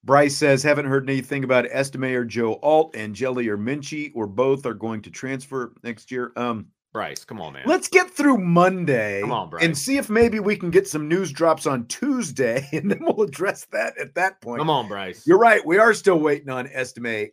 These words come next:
Speaker 1: Alt news. We finally got the Sam Hartman news today that, you know, we had thought might be coming sometime. And, uh,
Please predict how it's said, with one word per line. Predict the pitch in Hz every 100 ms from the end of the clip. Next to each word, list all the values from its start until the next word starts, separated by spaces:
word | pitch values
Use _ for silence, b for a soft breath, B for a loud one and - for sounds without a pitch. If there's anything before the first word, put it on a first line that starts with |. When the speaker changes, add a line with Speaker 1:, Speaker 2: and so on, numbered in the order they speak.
| -
Speaker 1:
Alt | 113 104 -
news. | 104 87
We | 123
finally | 139 175 220 233 214
got | 180 185 - - _ _
the | -
Sam | - 185 160
Hartman | 139 185 - 127 131
news | 139 131
today | - 120 143 104 101 113 _ _ _ _ _ _ 107
that, | 113 _ -
you | 113
know, | 101 98 92 _ _ _ _ -
we | 113
had | 92
thought | - 123 113 - _ -
might | 120 120
be | -
coming | 107 131 113 104 98 _ _ _ _
sometime. | - 117 107 127 110 127 156
And, | 127 123
uh, | 127 127 123 120